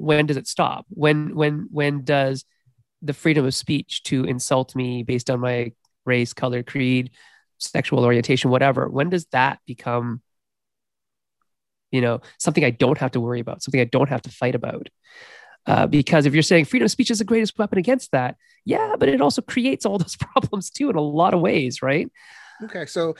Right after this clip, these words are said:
Speaker 1: So
Speaker 2: so
Speaker 1: who does
Speaker 2: I
Speaker 1: it
Speaker 2: can
Speaker 1: serve?
Speaker 2: sense, again, my inner white moderate is
Speaker 1: Yeah.
Speaker 2: sensing you're d-,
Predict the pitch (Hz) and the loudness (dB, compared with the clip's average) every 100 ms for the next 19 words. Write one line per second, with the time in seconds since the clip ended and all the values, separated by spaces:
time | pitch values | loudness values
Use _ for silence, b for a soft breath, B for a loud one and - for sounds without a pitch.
0 | B 208 190 185 240 202 214 190 120 160 | B -2 2 4 6 4 4 2 2 -2
1 | 170 - - 139 131 143 117 107 - 98 | -8 -12 -12 -6 -4 -4 -8 -8 -10 -12
2 | 117 127 98 127 135 90 90 123 - 120 | -10 -10 -10 -12 -14 -16 -14 -14 -12 -12
3 | - 123 208 123 123 b b b 98 135 | -10 -6 -4 -4 -8 b b b -6 2
4 | 147 151 139 | 2 2 -2